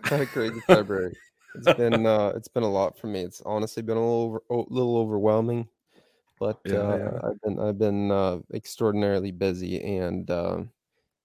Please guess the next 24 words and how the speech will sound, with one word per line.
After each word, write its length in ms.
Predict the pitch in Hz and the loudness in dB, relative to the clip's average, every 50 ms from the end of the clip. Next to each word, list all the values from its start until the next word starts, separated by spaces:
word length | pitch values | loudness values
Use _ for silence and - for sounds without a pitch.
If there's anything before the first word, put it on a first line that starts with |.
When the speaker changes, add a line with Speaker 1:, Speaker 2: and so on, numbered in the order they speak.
| _ | _
Speaker 1:
I've 80 | - 110 | -16 -6
done 160 | 107 110 101 | -4 -2 0
a 80 | 98 95 | 0 0
lot 160 | 92 90 87 | 0 0 0
of 80 | 90 - | -2 -2
things 580 | - 98 90 87 90 92 - - - - - _ _ _ | -2 -2 -2 -2 -4 -6 -10 -12 -14 -14 -18 _ _ _
in 300 | 92 92 92 95 92 101 117 - | -10 -8 -6 -6 -6 -8 -10 -10
a 40 | 92 | -4
lot 160 | 98 95 95 | -2 0 0
of 100 | 95 95 | 0 0
different 420 | 90 92 92 - - 113 98 - 98 | -2 -2 -4 -2 -4 -4 -6 -4 -6
dimensions. 800 | 101 98 92 90 90 90 - - 76 80 90 98 - - - _ _ _ _ _ _ _ _ _ _ _ _ _ _ _ _ _ _ | -4 -2 -2 -2 -2 -2 -6 -6 -6 -8 -8 -8 -10 -18 -20 _ _ _ _ _ _ _ _ _ _ _ _ _ _ _ _ _ _
Speaker 2:
Many 140 | - 101 107 | -14 0 4
Speaker 1:
Um, 240 | 117 110 101 92 87 | 4 6 6 6 4
Speaker 2:
dimensions, 640 | 95 92 104 113 123 - 101 95 90 - - - - | 2 0 0 -2 -4 -8 -10 -8 -10 -12 -14 -14 -6
yes. 440 | 95 101 104 95 - 101 - - - _ _ _ _ _ | 0 0 0 0 0 -4 -12 -18 -20 _ _ _ _ _
Speaker 1:
but 120 | 151 135 117 | 6 8 10
yeah, 220 | 123 120 110 95 | 12 10 10 10
so 220 | 95 - - 123 | 6 4 0 -2
first 360 | - - 147 143 139 - - - | 2 6 6 6 6 6 0 2
of 60 | 120 | 6
all, 220 | 117 110 107 107 - - - 147 - - | 8 8 8 8 6 -2 -10 -10 -10 -4
let's 220 | 110 113 123 - | -2 -4 -2 -2
start, 380 | - - 135 120 110 110 - | 0 4 6 8 8 6 6